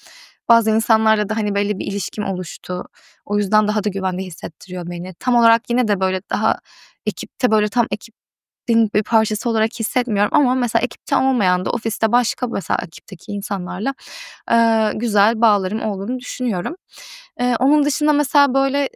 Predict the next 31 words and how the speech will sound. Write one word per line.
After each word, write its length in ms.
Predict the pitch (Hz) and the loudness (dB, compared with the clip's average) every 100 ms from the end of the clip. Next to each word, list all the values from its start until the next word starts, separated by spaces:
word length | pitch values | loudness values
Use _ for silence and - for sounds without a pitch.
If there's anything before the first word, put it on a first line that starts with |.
| - | -4
eskiden 420 | 233 - 226 269 | -4 -4 0 0
şeyler 400 | - 262 254 262 | 2 0 2 0
çok 240 | - 247 | -2 -6
yapardım 520 | 214 - 185 175 175 | -6 -2 -4 -4 -8
ben. 180 | 185 262 - | -6 -6 -8
Şimdi 220 | - 254 | -4 0
daha 120 | 254 | 0
çok 140 | 269 - | 0 -4
mesela 200 | 262 - | 0 0
arkadaşlarımla, 720 | 240 233 247 - 254 262 240 190 _ _ | 0 0 0 -2 -2 0 -2 -4 _ _
eee, 160 | 196 190 | -4 -4
toplu 240 | 175 190 _ 190 | -4 -8 _ -4
yerlere 280 | 180 180 175 | -2 -2 -4
gidiyorum. 400 | 170 185 185 349 - - - - | -4 -4 -4 -6 -10 -18 -10 0
Ama 140 | 269 | 2
eskiden 540 | - 240 - 214 269 311 | 2 0 -4 0 2 2
yani 380 | 233 208 269 294 _ | 0 -2 -4 -6 _
ben 300 | 202 214 214 - _ _ _ | 0 2 2 -2 _ _ _
çok 240 | - 233 | -4 -2
daha 300 | - 202 196 | 0 2 2
sosyal 340 | - 214 - 214 | 0 -4 -2 -2
hissederken 560 | 202 202 214 208 202 | -2 2 2 2 -2
veya 220 | 185 185 185 | -2 -2 0
aş-, 220 | 190 - - - | -2 -6 -8 -2
artık 300 | 202 - - | -2 -2 -2
yani 220 | 202 190 | 0 2
daha 160 | 196 | 2
kendimde 460 | 196 - 196 190 190 | 0 0 0 0 0
daha 160 | 196 202 | 0 0
iyi 160 | 196 | 0
hissederken, 640 | 196 - 226 240 233 - | -2 -2 0 2 2 0